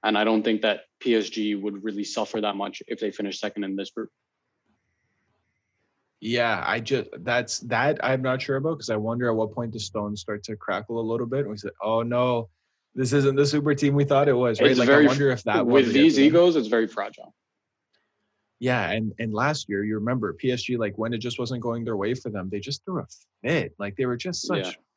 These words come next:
Speaker 1: Yeah.
Speaker 2: pissy. They're just, and they started trying to get themselves sent off, like, for red cards and stupid things like that.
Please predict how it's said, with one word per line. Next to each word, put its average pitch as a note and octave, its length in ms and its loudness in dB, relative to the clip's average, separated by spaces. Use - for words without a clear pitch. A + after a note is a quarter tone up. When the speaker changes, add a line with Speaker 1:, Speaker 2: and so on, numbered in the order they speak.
Speaker 1:
Yeah. B2+ 100 -2
Speaker 2:
pissy. C3 360 -6
They're A#2 180 -4
just, C#3 320 -8
and B2+ 160 0
they B2+ 100 2
started D3 340 -2
trying C#3 260 0
to C3+ 60 0
get B2 160 0
themselves B2 440 -4
sent B2 240 -2
off, B2 320 -2
like, G#2+ 200 -6
for A2 80 -6
red A#2+ 180 -4
cards A#2+ 300 -4
and A2 100 -12
stupid B2+ 340 -8
things A#2+ 200 -6
like G2 180 -6
that. G#2 320 -2